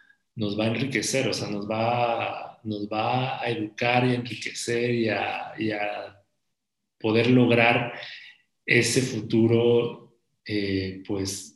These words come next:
diverso, eh, equitativo, en el que podamos existir y, y, y, y luchar en contra de,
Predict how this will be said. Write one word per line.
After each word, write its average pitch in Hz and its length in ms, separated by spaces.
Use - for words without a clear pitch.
diverso, 113 1200
eh, 98 540
equitativo, 107 1200
en 104 140
el 98 120
que 104 140
podamos 110 680
existir 113 720
y, 98 300
y, - 920
y, 95 680
y - 20
luchar 104 540
en 110 140
contra 98 420
de, 92 320